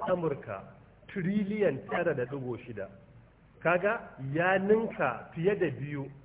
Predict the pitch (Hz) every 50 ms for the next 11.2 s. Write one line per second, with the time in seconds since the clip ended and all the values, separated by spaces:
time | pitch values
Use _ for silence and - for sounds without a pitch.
0 | - - - 123 143 160 151 131 143 160 156 135 170 180 170 - 151 131 123 135
1 | 139 160 143 - 156 131 - 127 120 - 131 147 143 120 120 139 131 - 147 139
2 | 113 110 - 139 147 135 127 107 - 101 95 98 98 - - - - - - -
3 | - - 180 190 196 175 143 190 180 170 165 185 202 202 214 208 185 170 156 160
4 | 190 175 170 160 139 131 127 139 170 175 170 160 151 127 117 110 - 147 143 135
5 | 127 113 107 - - - - - - - 165 185 165 147 147 - 170 160 - 160
6 | - - 139 131 127 110 123 143 180 135 - 139 139 131 131 135 131 - 165 147
7 | - 135 147 143 139 123 - 139 143 151 147 139 131 135 131 151 143 147 147 -
8 | - - - 120 135 143 156 165 160 156 135 120 117 - - 135 - - - 131
9 | 123 123 123 123 131 127 120 123 127 - - - - - - - 120 131 135 151
10 | 147 143 131 117 123 120 117 147 147 135 156 160 165 156 127 113 113 110 104 92
11 | 92 - - -